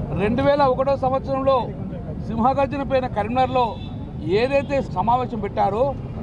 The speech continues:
అలాంటి సమావేశం ఈరోజు దక్షిణ తెలంగాణలో మునుగోడులో స్టార్ట్ అయింది. కాబట్టి ఆ రోజు సింహగర్జనతోటి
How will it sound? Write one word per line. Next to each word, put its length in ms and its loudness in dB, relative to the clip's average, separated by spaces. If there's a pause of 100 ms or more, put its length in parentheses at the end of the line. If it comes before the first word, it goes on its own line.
(320)
అలాంటి 380 4
సమావేశం 680 0
ఈరోజు 420 -4 (560)
దక్షిణ 320 0 (1120)
తెలంగాణలో 680 2 (320)
మునుగోడులో 500 0
స్టార్ట్ 300 0
అయింది. 320 -2 (680)
కాబట్టి 460 0 (100)
ఆ 180 4
రోజు 440 0 (180)
సింహగర్జనతోటి 920 -2